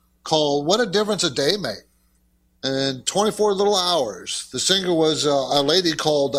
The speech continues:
Diana Washington back in nineteen fifty-nine. So now we look at what, uh, today, look back a year ago, what a,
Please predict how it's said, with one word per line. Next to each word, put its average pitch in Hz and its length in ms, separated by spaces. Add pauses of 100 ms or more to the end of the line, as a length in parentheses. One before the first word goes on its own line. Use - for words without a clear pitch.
(160)
Diana 151 480
Washington 135 680
back 123 260
in 120 40
nineteen 123 260
fifty-nine. 117 520 (960)
So 160 100
now 233 220
we 214 80
look 190 200
at 165 140
what, 175 260
uh, 156 140
today, 151 640 (160)
look 165 240
back 175 240
a 131 60
year 165 420
ago, 135 300
what 170 240
a, 165 260